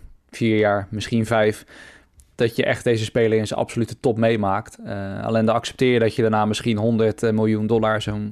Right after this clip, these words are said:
ongeveer, de, het, eh, gootsteentje ingooit en, eh, zegt van, "Nou ja, die eerste vier jaar waren geweldig, misschien hebben we een World Series gewonnen."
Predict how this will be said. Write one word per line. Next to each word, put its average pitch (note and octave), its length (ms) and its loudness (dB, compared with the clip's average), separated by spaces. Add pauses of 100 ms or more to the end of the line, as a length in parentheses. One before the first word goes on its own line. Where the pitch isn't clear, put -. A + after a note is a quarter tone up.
(140)
ongeveer, A2 480 -4 (460)
de, C3+ 120 0
het, C3+ 300 0
eh, A#2+ 200 4
gootsteentje C3+ 560 2
ingooit A2+ 440 2
en, A2 220 0
eh, G#2+ 100 -2
zegt A2 200 -2
van, A2+ 120 -2
"Nou A2 120 2
ja, G#2+ 80 4
die A2 120 0
eerste B2 260 0
vier B2+ 160 2
jaar A#2 160 4
waren A2+ 200 4
geweldig, B2 380 2
misschien C3 280 0
hebben A#2 220 4
we G#2+ 160 4 (200)
een A#2+ 140 -2
World A2+ 180 2
Series C3+ 220 2
gewonnen." B2 400 2